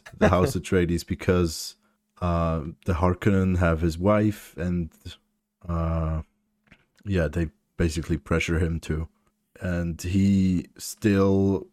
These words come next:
Speaker 1: wants revenge, so he implants a poison tooth into the Duke, which he should
Speaker 2: Mm-hmm.
Speaker 1: bite on and release poisonous gas that, uh,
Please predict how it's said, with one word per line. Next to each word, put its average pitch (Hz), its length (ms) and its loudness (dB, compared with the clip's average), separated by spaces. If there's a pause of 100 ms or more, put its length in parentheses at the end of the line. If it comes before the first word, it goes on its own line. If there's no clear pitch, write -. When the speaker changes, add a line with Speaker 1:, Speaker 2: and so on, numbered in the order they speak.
Speaker 1:
wants 92 360 0
revenge, 95 680 0 (480)
so 90 420 0
he 90 540 0 (360)
implants 95 600 0
a 90 80 0 (640)
poison 104 340 2
tooth 120 440 0
into 110 440 2
the 104 100 0
Duke, 107 560 0 (1300)
which - 160 -6
he 113 100 -2
should 101 180 2
Speaker 2:
Mm-hmm. 104 80 -6
Speaker 1:
bite 104 260 4
on 107 440 0 (120)
and 90 420 -2
release 92 600 0
poisonous 95 500 -2
gas 92 420 2
that, 87 280 -2 (180)
uh, 82 480 -2